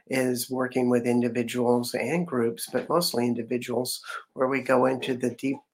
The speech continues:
traumas, uh, that people have repressed inside of themselves, or a lot of other weird stuff,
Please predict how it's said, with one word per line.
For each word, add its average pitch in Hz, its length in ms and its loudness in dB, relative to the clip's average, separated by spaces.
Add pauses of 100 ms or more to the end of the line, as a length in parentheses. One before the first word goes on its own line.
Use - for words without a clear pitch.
traumas, 135 800 2 (800)
uh, 123 360 6
that 120 280 4
people 135 300 0
have 123 240 2
repressed 123 560 0
inside 117 460 0
of 117 100 -2
themselves, 120 640 -2
or 120 460 0 (960)
a 120 60 0
lot 131 220 4
of 123 140 -2
other 131 240 0
weird 113 380 0
stuff, 120 500 0